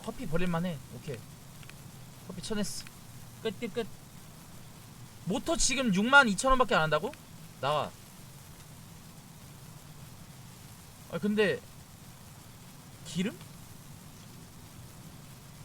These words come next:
기름통은 재활용 가능하잖아. 기름은 재활용 가능해. 이 통 나중에 그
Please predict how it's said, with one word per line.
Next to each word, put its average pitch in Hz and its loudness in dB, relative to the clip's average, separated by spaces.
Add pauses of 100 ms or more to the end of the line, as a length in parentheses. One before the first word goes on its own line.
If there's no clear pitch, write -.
(1800)
기름통은 330 6
재활용 214 10
가능하잖아. 143 6 (3250)
기름은 302 2
재활용 254 10
가능해. 165 0 (720)
이 196 -2
통 269 12
나중에 196 8
그 147 -2